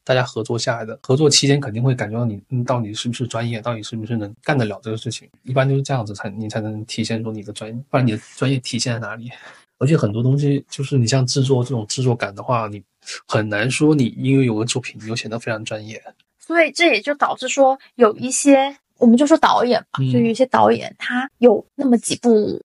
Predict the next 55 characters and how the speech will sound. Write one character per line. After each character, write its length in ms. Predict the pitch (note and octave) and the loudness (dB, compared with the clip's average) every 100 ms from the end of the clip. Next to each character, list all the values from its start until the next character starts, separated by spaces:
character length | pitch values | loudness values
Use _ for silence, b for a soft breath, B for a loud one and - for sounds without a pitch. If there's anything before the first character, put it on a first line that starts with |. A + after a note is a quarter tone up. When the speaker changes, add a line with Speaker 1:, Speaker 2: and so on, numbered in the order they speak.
| - | -12
Speaker 2:
所 200 | - G#3 | 4 6
谓 180 | A#3+ A3+ | 6 4
的 100 | G#3+ | 2
比 100 | G#3+ | 2
较 160 | A3 | 2
有 140 | A3+ A3+ | 4 0
名 140 | G#3 | -2
的 80 | G#3+ | 0
作 160 | A3+ A#3+ | 2 2
品 160 | A#3 - | 0 -6
之 120 | A3 | -6
后， 240 | G3+ G#3+ | -2 -2
但 160 | G3+ A3+ | 2 0
他 140 | A3 | 2
其 160 | B3 A3+ | 0 0
实 160 | G3 A3 | 0 -2
还 180 | - | 0
是 160 | A3+ C4+ | 0 4
有 80 | A#3+ | 2
很 200 | A#3 G3+ | 2 0
多 120 | A3+ | 0
拍 200 | A3 A#3 | 0 -4
得 80 | A3+ | -4
很 100 | A3 | -6
差 240 | - - | -4 -4
的 80 | - | -4
东 140 | - A#3 | -8 -18
西。 160 | - A#3+ _ _ - | -20 -20 _ _ -8
Speaker 1:
他 120 | D#3+ | -2
也 140 | C#3+ | 0
会 160 | C#3 D3 | 0 -4
很 160 | B2 | -6
多 120 | A2+ B2 | -6 -6
很 160 | A#2 A2+ | -6 -10
不 80 | |
专 180 | B2+ B2 | -10 -8
业 60 | A#2+ | -8
的 80 | A2+ | -6
事 160 | - | -8
情， 120 | A#2+ - - | -8 -16 -6
他 80 | C#3 | -6
不 160 | - | 0
知 80 | A#2+ | 0
道 140 | A#2+ | 0
的 100 | A2 | -2
事 140 | - A#2 | -16 -18
情， 180 | - _ | -20 _
刚 180 | - C#3+ | -2 -2
好 180 | C3+ A#2 | 0 -4
那 120 | A#2 | -4
部 140 | A#2 B2 | -4 -4
作 160 | C3 | -4
品 180 | B2 B2+ | -4 -10
火 200 | - A2+ - | -8 -12 -12
了， 120 | - | -16